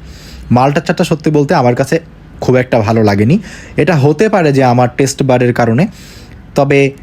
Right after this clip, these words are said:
চা যখন খাবো আমি মনে করি যে এখানে চায়ের প্রাধান্য থাকাই বেশি জরুরি, কিন্তু এই মালটা চায়ে মালটার প্রাধান্য অনেক বেশি ছিল, চাটা আমি একদম খুঁজেই পাচ্ছিলাম না।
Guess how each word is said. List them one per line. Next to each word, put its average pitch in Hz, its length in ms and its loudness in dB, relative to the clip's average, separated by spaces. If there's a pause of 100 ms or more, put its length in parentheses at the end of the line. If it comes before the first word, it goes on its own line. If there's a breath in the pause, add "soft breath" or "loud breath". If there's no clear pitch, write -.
(260 loud breath)
চা 156 160 0 (100)
যখন 180 280 0
খাবো 139 260 0 (160)
আমি 139 200 2
মনে 139 120 2
করি 139 180 0
যে 143 100 -2
এখানে 135 240 0 (300)
চায়ের 131 380 2 (180)
প্রাধান্য 151 360 2 (160)
থাকাই 143 280 0 (540 loud breath)
বেশি 127 280 2
জরুরি, 123 320 2 (260)
কিন্তু 143 220 0
এই 143 140 2
মালটা 143 300 2
চায়ে 151 220 0 (120)
মালটার 131 360 2
প্রাধান্য 151 320 0
অনেক 160 220 2 (100)
বেশি 110 300 -2
ছিল, 123 120 0 (200)
চাটা 123 300 0
আমি 131 100 0
একদম 127 240 0
খুঁজেই 123 420 0
পাচ্ছিলাম 113 460 0
না। 208 60 2